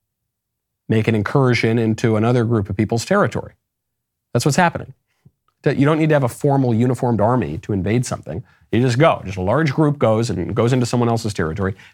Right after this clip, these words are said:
That's an invasion. I don't, how, I don't know how else to describe what's going on at the southern border. And you will hear from the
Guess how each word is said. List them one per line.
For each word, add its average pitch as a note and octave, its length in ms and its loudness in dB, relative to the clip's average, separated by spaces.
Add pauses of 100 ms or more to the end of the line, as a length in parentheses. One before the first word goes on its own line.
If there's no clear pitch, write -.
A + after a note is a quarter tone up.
That's A2 220 0
an B2+ 80 2
invasion. C3 500 0 (1080)
I B2+ 80 4
don't, D3 200 4
how, E3 300 2
I E3 220 4
don't G3 100 4
know F3+ 140 0
how E3+ 220 4
else D#3+ 240 2
to E3 100 0
describe C#3+ 520 2
what's - 140 -4
going G2 220 -2
on D#2+ 120 -4
at C2+ 60 -6
the - 100 -10
southern C#2 280 -4
border. - 260 -12 (1800)
And B2 140 4
you D#3+ 80 4
will A3 140 4
hear A#2+ 480 0 (100)
from B2+ 320 0
the B2 380 2